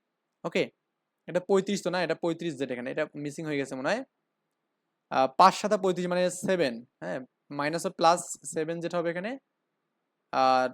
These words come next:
আহ, তিন পাঁচে পনেরো প্লাস থ্রি হবে এখানে, ক্লিয়ার? তো সবগুলো থেকে টেন এক্স প্লাস সেভেন জেড প্লাস থ্রি যদি কমন যায়,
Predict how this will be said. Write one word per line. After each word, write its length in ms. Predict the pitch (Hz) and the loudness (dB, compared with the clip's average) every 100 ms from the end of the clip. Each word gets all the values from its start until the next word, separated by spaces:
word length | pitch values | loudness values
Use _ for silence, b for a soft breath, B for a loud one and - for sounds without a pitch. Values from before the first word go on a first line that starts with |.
| - 143 | -4 -2
আহ, 120 | 135 131 | -2 -2
তিন 120 | 196 185 | -2 2
পাঁচে 160 | 190 185 | 2 0
পনেরো 160 | 180 147 156 | -6 -4 2
প্লাস 160 | 156 151 - | 2 0 -10
থ্রি 120 | 160 147 | -6 -4
হবে 100 | 120 | -6
এখানে, 160 | 120 120 | -8 -8
ক্লিয়ার? 240 | - 170 190 - _ _ _ _ _ | 0 2 2 0 _ _ _ _ _
তো 60 | 156 - | -6 4
সবগুলো 360 | 190 185 226 226 | 4 6 6 4
থেকে 180 | 226 202 240 - _ - | 6 4 4 0 _ 0
টেন 180 | 214 214 | 2 2
এক্স 160 | 214 - - | 0 -2 -4
প্লাস 340 | 196 180 180 180 - - | 4 8 8 4 -2 -4
সেভেন 300 | 180 170 180 180 156 | -2 0 0 -2 2
জেড 220 | 165 196 _ - - | 2 2 _ -18 -2
প্লাস 260 | 151 151 143 - - | 2 2 0 -8 -8
থ্রি 140 | 180 202 | -6 -4
যদি 100 | 180 175 | -4 -2
কমন 200 | 165 185 139 | 0 0 0
যায়, 180 | 139 | 2